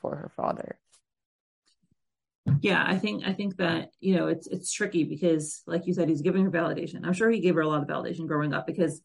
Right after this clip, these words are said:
Speaker 2: he's a ma-, like, manipulator. So he knows how to get people to get on his side. Um, so on the one hand, yeah, like, he's giving her what she wants and what she needs. Every person needs validation. But he,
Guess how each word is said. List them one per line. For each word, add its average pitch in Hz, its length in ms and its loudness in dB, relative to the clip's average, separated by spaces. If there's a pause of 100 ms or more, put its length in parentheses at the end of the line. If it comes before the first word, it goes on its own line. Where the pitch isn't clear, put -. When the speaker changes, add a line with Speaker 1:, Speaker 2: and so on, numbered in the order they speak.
(100)
Speaker 2:
he's 170 160 -2
a 170 60 -2
ma-, 151 200 -2 (120)
like, 151 200 -6
manipulator. 185 680 0 (320)
So 185 140 -2
he 175 80 4
knows 175 200 4
how 190 100 2
to - 60 0
get - 220 -4
people 170 320 0
to 156 400 -2 (160)
get 156 120 -6
on 151 140 -4
his 165 140 -4
side. 175 320 0 (520)
Um, 170 180 2
so 190 100 2
on 185 60 6
the 190 60 6
one 214 140 4
hand, 175 260 4
yeah, 180 260 4
like, 156 180 -2
he's 151 220 -4
giving 156 280 -4
her 165 100 0
what 151 120 -2
she 170 100 -6
wants 175 400 0
and 156 160 -6
what 180 120 -2
she 165 100 -6
needs. 165 520 0
Every 180 140 -4
person 170 240 -2
needs 156 140 -4
validation. 165 520 -8 (320)
But 190 280 4
he, 180 420 2